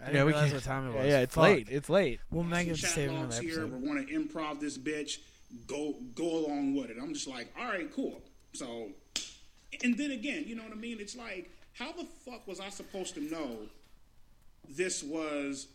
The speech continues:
Speaker 3: a goddamn, you know, how, how, how the fuck was I supposed to know that this was a goddamn setup? Like, it's like, you know.
Speaker 2: Yeah, like, did he put his own breaking news, E D P four five is innocent. He put
Speaker 1: This,
Speaker 2: it in his own video.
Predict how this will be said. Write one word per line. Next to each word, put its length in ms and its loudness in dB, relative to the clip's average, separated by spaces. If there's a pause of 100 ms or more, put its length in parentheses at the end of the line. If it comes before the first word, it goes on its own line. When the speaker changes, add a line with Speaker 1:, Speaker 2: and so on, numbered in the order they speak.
Speaker 3:
a 80 -8
goddamn, 920 -6
you 140 -4
know, 200 -4 (340)
how, 140 -4
how, 120 -4 (200)
how 120 -6
the 60 -6
fuck 240 -6
was 100 -6
I 60 -6
supposed 280 -6
to 60 -8
know 120 -8
that 140 -8
this 200 -8
was 200 -10
a 60 -16
goddamn 460 -6
setup? 440 -8
Like, 240 -10
it's 240 -8
like, 340 -6 (880)
you 140 2
know. 360 -2 (1120)
Speaker 2:
Yeah, 200 -4
like, 160 8
did 120 6
he 120 2
put 160 -4
his 160 0
own 140 2 (280)
breaking 380 12
news, 320 10
E 80 8
D 140 10
P 160 4
four 260 6
five 260 10
is 160 8
innocent. 680 8 (580)
He 80 6
put 200 12
Speaker 1:
This, 160 10
Speaker 2:
it 40 8
in 60 10
his 80 4
own 180 4
video. 180 0